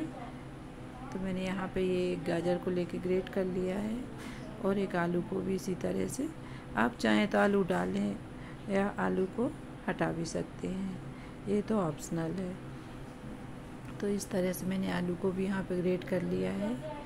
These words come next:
अब आलू में भी थोड़ा सा पानी डाल के रख दूँगी, जिससे कि ये काला नहीं होगा। इस तरह से मैंने आलू को भी पानी डाल, अब मैं ले लूँगी एक मिक्सी का जार और उसमें मैं डालूँगी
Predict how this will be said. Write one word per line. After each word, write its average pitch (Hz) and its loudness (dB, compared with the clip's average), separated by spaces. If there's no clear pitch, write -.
अब 208 4
आलू 190 4
में 196 4
भी 196 4
थोड़ा 185 4
सा 196 4
पानी 185 2
डाल 180 6
के 190 2
रख 180 6
दूँगी, 190 2
जिससे 185 0
कि 185 0
ये 202 4
काला 165 4
नहीं 170 0
होगा। - -4
इस - -10
तरह 175 0
से 175 -4
मैंने 180 2
आलू 165 0
को 185 0
भी 180 0
पानी 180 0
डाल, 175 2
अब 202 2
मैं 202 4
ले 190 4
लूँगी 190 4
एक 190 0
मिक्सी 185 2
का 185 2
जार 185 4
और 196 8
उसमें 190 4
मैं 190 4
डालूँगी 180 4